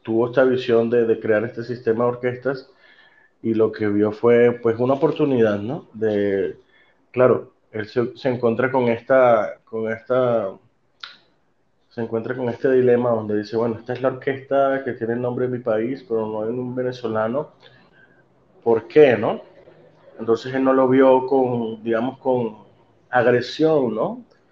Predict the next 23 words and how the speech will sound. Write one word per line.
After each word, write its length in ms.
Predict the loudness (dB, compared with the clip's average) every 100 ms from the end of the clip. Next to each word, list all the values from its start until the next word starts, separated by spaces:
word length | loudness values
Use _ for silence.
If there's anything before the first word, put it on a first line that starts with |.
| _
Sino 360 | _ 0 2 2
que 220 | 4 4
él 180 | 4 2
di-, 300 | 2 2 0
él 180 | 0 2
lo 140 | 2 0
que, 220 | -2 -2
lo 160 | 0 0
que 120 | 2
notó 360 | 0 2 4 4
es, 300 | 4 0 -8
"Bueno, 160 | -4
necesitamos 640 | -2 -2 -6 -4 0 0 0
formar, 680 | 2 2 2 2 4 2 -6 -18 -20 -20 -20 -20 _ _ _ _ _
necesitamos 480 | -20 -16 -4 -2 -2
formar 340 | -2 6 6
a 60 | 6
nuestros 340 | 4 -4 -8
músicos 360 | -18 -18 -8 -4
venezolanos 520 | -4 -4 -2 0 -2
para 220 | -2 -2
poder 320 | -2 0 0 0
así, 380 | -4 -4 -4